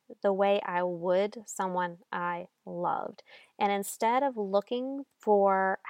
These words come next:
how money wasn't measuring up, I started focusing on all the ways that it was, okay? So when I applied this to money, I started to see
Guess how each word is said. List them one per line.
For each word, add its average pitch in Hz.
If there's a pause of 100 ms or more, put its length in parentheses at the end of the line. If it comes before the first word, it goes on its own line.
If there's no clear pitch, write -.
how 190
money 190
wasn't 180
measuring 185
up, 233 (680)
I 202
started 233
focusing 262
on 202
all 185
the 180
ways 175
that 175
it -
was, - (200)
okay? 175 (140)
So 202
when 208
I 240
applied 214
this 185
to -
money, 226 (1000)
I 220
started 294
to 247
see 208